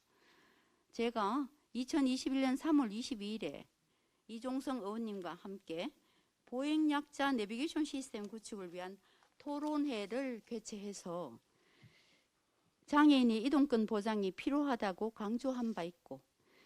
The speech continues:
윤석열 대통령 당선인께서도 대선 기간에 우리 당의 약재와의 동행위원회 위원장으로 활동하지 않으셨습니까?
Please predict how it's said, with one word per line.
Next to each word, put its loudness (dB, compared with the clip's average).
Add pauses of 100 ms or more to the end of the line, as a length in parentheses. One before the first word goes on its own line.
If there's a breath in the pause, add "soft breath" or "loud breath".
(300 soft breath)
윤석열 6
대통령 4
당선인께서도 0
대선 0
기간에 -6 (460 soft breath)
우리 -8
당의 -4
약재와의 -4
동행위원회 -6
위원장으로 0
활동하지 -8
않으셨습니까? -8